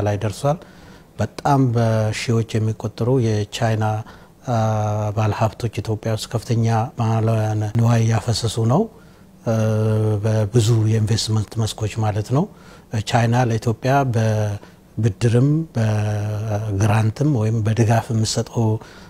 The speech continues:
እ፣ የገንዘብ መጠን በከፍተኛ ደረጃ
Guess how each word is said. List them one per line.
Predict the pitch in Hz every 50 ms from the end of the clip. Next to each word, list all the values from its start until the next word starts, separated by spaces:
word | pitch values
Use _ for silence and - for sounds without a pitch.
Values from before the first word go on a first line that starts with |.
| - - -
እ፣ | - 117 113 110 107 107 110 110 110 107
የገንዘብ | 107 110 107 98 120 107 107 107 113 110
መጠን | 110 - - 156 131 113
በከፍተኛ | 107 - - 139 127 - - 123 120 113 104
ደረጃ | 113 104 107 101 101